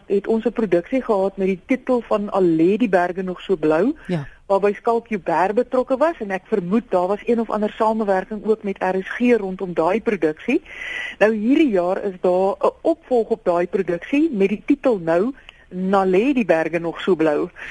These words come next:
Speaker 2: <laughs>
Speaker 1: En vanjaar is dit Skalk Joubert saam met Koos Kombuis en, ehm, Katlego Mabu.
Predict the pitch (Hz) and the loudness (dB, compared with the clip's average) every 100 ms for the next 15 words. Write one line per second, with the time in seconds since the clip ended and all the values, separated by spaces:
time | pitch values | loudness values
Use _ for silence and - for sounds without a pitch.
0 | - 151 - - 208 202 170 220 180 196 | -8 -8 -6 2 2 2 -2 -2 0 0
1 | 277 254 233 - - 202 - 214 165 165 | 2 0 -2 -6 0 0 -2 -6 -2 0
2 | 214 262 - 233 202 208 - 269 277 - | 0 -2 -6 -4 -2 -4 -2 0 0 0
3 | 247 170 156 180 190 - 196 190 190 - | -2 0 0 -2 -4 0 0 2 -2 0
4 | 180 180 180 185 208 - 254 247 247 233 | 0 0 -4 -2 -4 -2 0 0 0 0
5 | 226 214 190 185 160 190 196 | 2 0 2 0 2 0 2